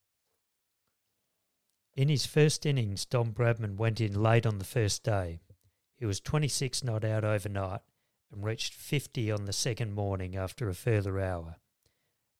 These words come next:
At lunch, he was sixty not out, and he batted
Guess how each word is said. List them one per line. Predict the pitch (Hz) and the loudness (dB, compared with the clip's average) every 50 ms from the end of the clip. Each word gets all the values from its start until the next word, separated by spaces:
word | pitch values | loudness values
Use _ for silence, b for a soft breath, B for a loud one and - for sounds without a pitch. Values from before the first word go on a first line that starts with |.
| _ | _
At | 127 131 147 | 0 0 2
lunch, | 156 127 123 127 123 135 - - | 4 4 4 4 4 2 -2 -4
he | - 117 | -4 -2
was | 101 104 - | -2 -2 -2
sixty | - - - - - - - - 113 101 | -2 -2 -4 -2 -4 -4 -4 -4 -4 -4
not | 104 101 101 101 101 | -2 -2 0 0 0
out, | 98 95 90 98 - _ _ _ _ _ _ _ _ _ _ _ _ _ _ _ - | -2 -2 -4 -8 -12 _ _ _ _ _ _ _ _ _ _ _ _ _ _ _ -6
and | - 104 | -2 -2
he | 104 | -2
batted | 104 - 117 117 127 156 143 117 - | 0 2 4 4 6 6 4 4 0